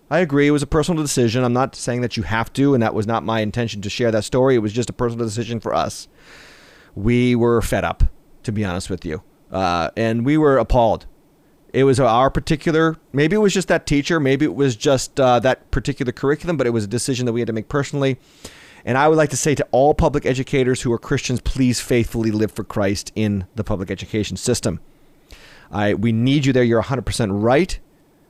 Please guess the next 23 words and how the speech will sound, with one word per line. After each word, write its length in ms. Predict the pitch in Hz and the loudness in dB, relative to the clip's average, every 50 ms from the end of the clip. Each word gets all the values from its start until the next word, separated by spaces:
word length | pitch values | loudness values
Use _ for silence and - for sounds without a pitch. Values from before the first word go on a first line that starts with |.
| _ _ _ _ | _ _ _ _
But 160 | 117 113 123 | -4 0 2
in 220 | 123 123 123 127 123 | 2 2 2 0 0
this 300 | 123 175 190 185 - - | 2 2 2 2 0 -2
context 560 | - - 165 143 147 - 165 139 123 - - | -2 -2 0 0 0 0 -2 -2 -2 -4 -4
for 120 | - - - - | -4 -2 0 2
our 160 | 127 135 135 | 2 2 2
family, 400 | - - 131 131 131 131 131 127 | 0 -2 -2 0 0 0 0 0
that's 300 | 98 135 123 123 123 - | 0 0 0 0 0 0
what 100 | 175 170 | -2 -2
we 140 | 98 117 107 | -2 -2 -2
decided 400 | 101 110 - 110 107 104 95 - | -2 -2 0 0 0 0 -2 -2
to 80 | - | -6
do. 240 | 90 - 69 62 - - - _ _ _ _ - - _ _ _ _ _ _ _ _ | -8 -8 -8 -10 -10 -14 -18 _ _ _ _ -20 -20 _ _ _ _ _ _ _ _
Uh, 180 | - - 92 - - | -6 -2 -2 0 2
it 60 | 143 | 2
was 120 | 147 143 | 0 0
kind 140 | - 180 165 | 0 0 0
of 60 | 165 | 2
a 40 | 175 | 2
wake-up 320 | 160 147 135 127 - 127 - | 2 2 2 2 0 -2 -2
call 220 | - 135 120 117 | 0 2 2 2
for 180 | - - 113 110 | 0 0 0 0
us. 320 | 113 - - - - - | 2 0 -2 -6 -8 -12